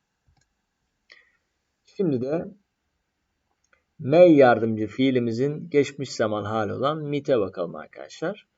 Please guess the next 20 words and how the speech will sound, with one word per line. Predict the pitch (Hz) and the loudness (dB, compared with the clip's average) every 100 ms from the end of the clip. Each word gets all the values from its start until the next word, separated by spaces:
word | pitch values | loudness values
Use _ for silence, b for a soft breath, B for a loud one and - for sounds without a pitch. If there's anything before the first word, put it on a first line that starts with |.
| _ _ _ _ _ _ _ _ _ _ - | _ _ _ _ _ _ _ _ _ _ -4
May | 151 208 240 | 2 4 6
yardımcı | 233 214 208 208 | 4 4 2 0
fiilinin | 190 156 120 117 170 196 | 0 2 2 0 0 2
geçmiş | 180 175 151 | 2 0 -8
zaman | - 120 107 104 | -4 -2 -2 -4
hali | 135 120 113 220 | -2 -2 -2 -4
meet'tir. | 254 254 190 - 107 - - - _ _ - 160 | -4 -6 -8 -12 -14 -14 -20 -20 _ _ -4 0
"I | 185 | 2
may | 202 190 | 2 6
go" | 202 175 110 - _ _ | 8 8 6 -6 _ _
dediğimizde | 107 107 104 101 107 175 185 | -4 -2 -2 -2 -4 -2 2
ben | 175 180 | 2 2
gidebilirim. | 160 156 151 147 135 123 - _ _ _ b 165 | 2 4 4 4 2 0 -6 _ _ _ b -4
"I | 190 | 0
might | 214 202 | 0 0
go", | - 120 147 196 - _ - | 2 2 2 -4 -18 _ -6
ben | 123 | -4
gidebilirdim | 139 135 127 120 120 110 85 76 | -2 2 2 4 2 0 -2 -10
demek | 80 65 - | -12 -14 -16
arkadaşlar. | 67 - - - - | -18 -18 -20 -20 -20